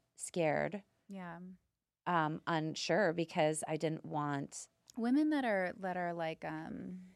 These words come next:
Speaker 2: that haven't been wounded, okay, or hurt in that way, or, like, <sighs> if, if a guy comes along that isn't ready for them, they don't really entertain it.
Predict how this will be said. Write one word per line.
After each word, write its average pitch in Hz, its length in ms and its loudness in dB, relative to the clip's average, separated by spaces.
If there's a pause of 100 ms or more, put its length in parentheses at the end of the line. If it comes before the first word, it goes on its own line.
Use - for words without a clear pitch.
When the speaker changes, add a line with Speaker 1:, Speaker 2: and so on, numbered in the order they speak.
(140)
Speaker 2:
that 185 120 -4
haven't 180 340 -2
been 175 180 -6
wounded, 190 540 -6 (200)
okay, 196 260 -4
or 175 160 -2
hurt 165 280 -4
in 170 140 -6
that 165 160 -6
way, 165 320 -4
or, 156 180 -6
like, 160 240 -6 (1300)
<sighs> - 40 -20 (760)
if, 202 260 0
if - 180 -4
a 208 60 -4
guy 233 280 0
comes 233 300 0
along 180 360 0
that 180 100 -2
isn't 180 220 -4
ready 165 240 -4
for 170 160 -8
them, 170 340 -4
they 180 100 -2
don't 202 280 -4
really 160 260 -2
entertain 156 460 -6
it. - 200 -12